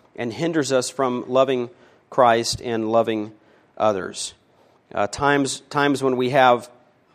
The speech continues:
unbelieving thoughts that lead to discontented thoughts and a sense of uncertainty and fearful thoughts, rather than living with a sense of certainty.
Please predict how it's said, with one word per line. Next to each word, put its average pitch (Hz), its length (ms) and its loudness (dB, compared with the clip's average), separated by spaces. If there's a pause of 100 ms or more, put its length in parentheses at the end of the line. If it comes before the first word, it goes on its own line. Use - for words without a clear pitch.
(540)
unbelieving 151 680 4
thoughts 135 600 4
that 120 200 -2
lead 135 300 -2
to 127 120 -4
discontented 135 840 -2
thoughts 131 400 4
and 110 80 -4
a 104 60 -6
sense 123 340 -6
of 113 100 -6
uncertainty 143 800 -2
and 107 220 -10
fearful 131 360 -4
thoughts, 147 540 4 (500)
rather 135 360 4
than 131 320 0
living 135 400 2
with 123 360 2
a 127 140 -2
sense - 440 -2
of 113 200 -2
certainty. - 800 -2